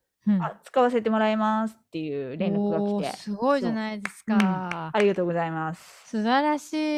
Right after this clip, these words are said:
Speaker 1: い。
Speaker 2: はい。
Speaker 1: え、それは何？自分で一人で録音したの？喋って。
Speaker 2: そう。うん。
Speaker 1: へー。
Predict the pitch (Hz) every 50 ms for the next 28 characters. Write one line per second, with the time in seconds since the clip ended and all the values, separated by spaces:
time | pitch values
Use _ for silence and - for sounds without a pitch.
0 | 294 294 285 285 269 262 254 233 220 208 190 165 156 160 - - _ _ _ _
1 | _ _ _ _ _ _ - - 302 - - 381 392 427 427 415 427 392 294 247
2 | 226 254 254 285 311 311 311 302 302 311 311 339 302 - - - 330 302 277 214
3 | 190 175 160 151 151 - _ _ _ _ _ _ _ _ _ _ _ _ - 208
4 | 208 - - 202 185 170 - 185 147 151 156 - - 160 151 143 135 - - 320
5 | 262 - - - _ _ _ - 233 240 226 202 175 151 147 170 175 175 180 175
6 | 175 180 180 185 185 190 190 196 196 202 202 208 214 214 220 220 220 226 226 233
7 | 233 240 240 247